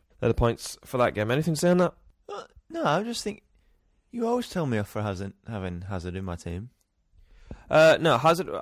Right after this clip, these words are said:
Speaker 1: Right, Hazard's one of them ones who he's kind of, he's always up there with some of the highest points at the end of the season, but he's a frustrating one, Hazard, because he's kind of, well, he starts slowly, and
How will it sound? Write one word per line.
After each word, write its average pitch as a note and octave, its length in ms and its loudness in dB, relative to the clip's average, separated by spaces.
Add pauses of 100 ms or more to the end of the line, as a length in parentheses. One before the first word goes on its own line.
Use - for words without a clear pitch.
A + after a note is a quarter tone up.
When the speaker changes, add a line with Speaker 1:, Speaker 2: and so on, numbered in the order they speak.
(160)
Speaker 1:
Right, B2+ 280 2
Hazard's E3 260 -2
one E3 140 0
of D#3 40 -2
them C#3 120 0
ones B2 280 -2
who G#2+ 360 -2
he's B2 160 -6
kind C#3+ 300 0
of, - 240 -4 (880)
he's D3 120 0
always F#3 280 8
up E3 140 4
there A2+ 200 4
with A2 140 0 (300)
some B2+ 140 -10
of B2+ 40 -2
the B2 60 -2
highest A#2+ 280 0
points A2+ 240 -2
at - 80 -8
the - 40 -4
end G#2 60 -6
of G#2+ 60 -10
the - 40 -14
season, G#2+ 260 -6
but F#2+ 80 -6
he's F#2+ 120 -8
a G#2+ 60 -8
frustrating A#2 640 -2
one, G2+ 80 -4
Hazard, G2 320 -8
because G2 440 -8 (440)
he's B2 200 -12
kind C#3 360 -4
of, A#2+ 260 -8 (400)
well, - 60 -6
he D3 40 -2
starts - 540 4
slowly, G2 540 -4 (260)
and G#2+ 400 -2